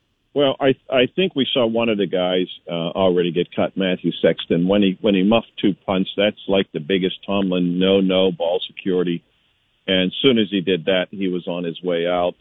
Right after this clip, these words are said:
uh, despite a couple of nice returns during the preseason. Um, I think, uh,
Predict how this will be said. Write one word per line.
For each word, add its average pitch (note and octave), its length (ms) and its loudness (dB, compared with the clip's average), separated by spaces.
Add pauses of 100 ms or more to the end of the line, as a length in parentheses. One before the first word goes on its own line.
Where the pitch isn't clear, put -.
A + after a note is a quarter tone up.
uh, E2 220 0
despite F#2 560 -2
a E2+ 260 0
couple F#2 280 -4
of F2+ 60 -2
nice F#2+ 260 -2 (100)
returns F#2 680 -4 (560)
during G2 280 2
the E2+ 60 -4
preseason. G2 880 -2 (100)
Um, G2 420 -2 (760)
I D#3 80 4
think, C#3+ 220 0 (340)
uh, A2+ 240 0